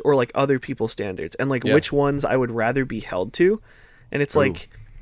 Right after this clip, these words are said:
Speaker 1: yeah, it's, it's tough 'cause I think there's, you know, I, <laughs> I think in general, my idea at the time when I was thinking about it was like, "Ugh, like, I just wish I was held to, like, other people's standards so I didn't have to, you know, I don't know, like,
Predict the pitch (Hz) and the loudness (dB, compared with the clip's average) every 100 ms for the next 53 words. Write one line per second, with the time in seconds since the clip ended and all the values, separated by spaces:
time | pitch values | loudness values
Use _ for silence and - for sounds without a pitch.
0 | - - - - 185 107 147 - 156 - | -20 -20 -8 2 4 4 2 0 -4 -2
1 | 240 220 156 139 - 151 185 170 151 127 | -4 -2 -2 -2 -2 -2 0 0 0 -2
2 | - - - - - - 117 98 131 - | -10 -20 -20 -20 -10 -4 -4 -2 -2 -2
3 | - - - - - - - - - - | -8 -18 -20 -20 -20 -20 -12 -8 -4 -4
4 | - _ - 156 175 180 - 180 190 139 | -6 _ -2 0 0 -2 -2 -4 -2 -2
5 | 147 180 147 104 92 - _ _ _ _ | -2 0 -2 -2 -4 -10 _ _ _ _
6 | _ - 139 143 143 143 156 160 - 139 | _ -8 -2 0 2 0 2 2 0 -2
7 | - 127 - 156 156 147 135 117 - 160 | -4 -6 -2 0 0 0 0 -2 -4 -4
8 | 156 127 104 101 113 107 104 131 - - | -4 -4 -4 -4 -4 -4 -2 -2 -4 -12
9 | - 120 139 160 - 143 139 127 113 127 | -10 -6 -4 -4 -2 0 0 -2 0 0
10 | 113 104 98 - - - - - 156 147 | 0 -2 -4 -8 -20 -20 -18 4 4 4
11 | 143 135 120 - 123 113 92 90 107 127 | 0 -6 -6 -4 -4 -4 -6 -4 -2 -2
12 | 120 117 - 113 98 110 92 92 _ _ | -2 -6 -4 -2 -4 -6 -10 -12 _ _
13 | _ _ - 101 87 147 101 - | _ _ -10 -8 -8 -8 -8 -8